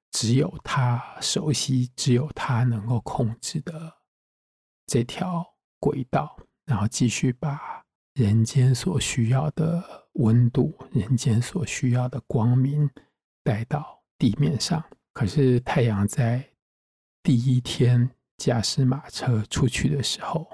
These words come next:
他把内心的悲痛，他把这个气愤，尤其是他应该对自己的生气，发泄在这四匹马的身上。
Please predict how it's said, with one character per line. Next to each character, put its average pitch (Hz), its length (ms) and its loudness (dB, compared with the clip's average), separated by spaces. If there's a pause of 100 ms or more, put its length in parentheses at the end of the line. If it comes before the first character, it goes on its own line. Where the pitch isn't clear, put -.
(160)
他 127 180 0
把 - 440 -6 (380)
内 127 300 4
心 120 540 2
的 170 400 -4 (240)
悲 110 260 2
痛， - 320 -4 (320)
他 - 240 -10
把 - 460 -8
这 - 140 -4
个 123 140 -4
气 - 380 -2
愤， - 300 -4 (380)
尤 107 160 2
其 - 200 0
是 131 380 0 (180)
他 - 220 -2
应 117 160 2
该 113 200 0
对 139 380 -2
自 - 240 0
己 127 240 -2
的 - 160 -14
生 107 320 2
气， - 340 -2 (760)
发 110 240 2
泄 101 240 2
在 110 280 -2
这 160 380 -2
四 - 360 0
匹 113 240 0
马 113 200 0
的 120 120 -4
身 113 300 0
上。 147 240 -2